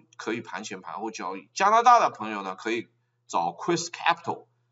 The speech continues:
或者找 Interactive Broker，Interactive Broker 其实好像总部就在多伦多。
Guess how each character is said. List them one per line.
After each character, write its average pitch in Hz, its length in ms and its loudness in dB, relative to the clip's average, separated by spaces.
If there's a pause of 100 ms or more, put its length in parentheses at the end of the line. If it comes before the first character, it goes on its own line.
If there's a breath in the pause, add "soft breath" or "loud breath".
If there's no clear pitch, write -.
(140)
或 120 180 0
者 110 140 0
找 90 260 0
Interactive 147 760 0
Broker，Interactive 147 1080 -2
Broker 127 420 -2
其 - 160 -8
实 117 160 -6
好 90 140 -8
像 - 160 -14
总 - 220 -20
部 127 120 -20
就 131 140 -16
在 117 140 -6
多 104 160 -10
伦 104 160 -10
多。 113 280 -10